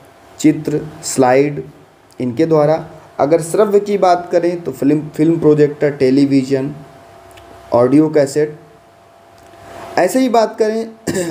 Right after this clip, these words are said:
<clears throat> अगर ऑडियो एड्स की तो हम लोग टेप रिकॉर्डर,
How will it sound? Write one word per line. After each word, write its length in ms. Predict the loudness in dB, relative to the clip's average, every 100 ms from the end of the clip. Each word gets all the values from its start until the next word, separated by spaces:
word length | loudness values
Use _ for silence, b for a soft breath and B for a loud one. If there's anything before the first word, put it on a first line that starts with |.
| -6
<clears throat> 40 |
अगर 260 | 0 0 0 -6 B B 0
ऑडियो 380 | 2 4 4 4
एड्स 240 | 4 0
की 120 | -10
तो 100 | -8
हम 140 | -6 -6
लोग 180 | -8 -10 -8
टेप 200 | -8 -6
रिकॉर्डर, 480 | -2 0 2 0